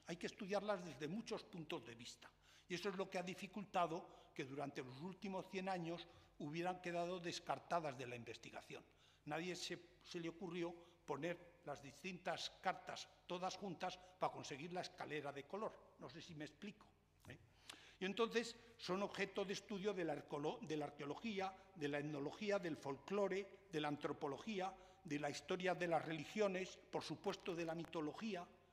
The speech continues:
por supuesto de los estudios de, eh, de geografía humana, y el conjunto es el que permite empezar a entender lo que es una peña sacra. Eh, gracias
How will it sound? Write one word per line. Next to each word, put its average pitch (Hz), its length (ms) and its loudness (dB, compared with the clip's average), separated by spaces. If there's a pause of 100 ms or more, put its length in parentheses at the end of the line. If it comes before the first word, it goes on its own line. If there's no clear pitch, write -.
(320)
por 147 140 0
supuesto - 920 0
de 170 180 6
los 151 140 0
estudios 185 520 0 (140)
de, 165 520 -4 (380)
eh, 165 420 -2
de 156 120 0
geografía 156 560 2
humana, 180 400 6 (520)
y 170 120 4
el 170 160 4
conjunto 240 720 4
es - 160 -2
el 226 120 -2
que 202 140 2
permite 208 540 0
empezar 196 580 -2 (300)
a - 300 4
entender 185 840 2
lo 170 220 0
que 196 80 0
es 190 280 -4
una 180 280 0
peña 139 260 -4
sacra. - 320 -10 (1160)
Eh, 151 580 0 (280)
gracias 214 680 4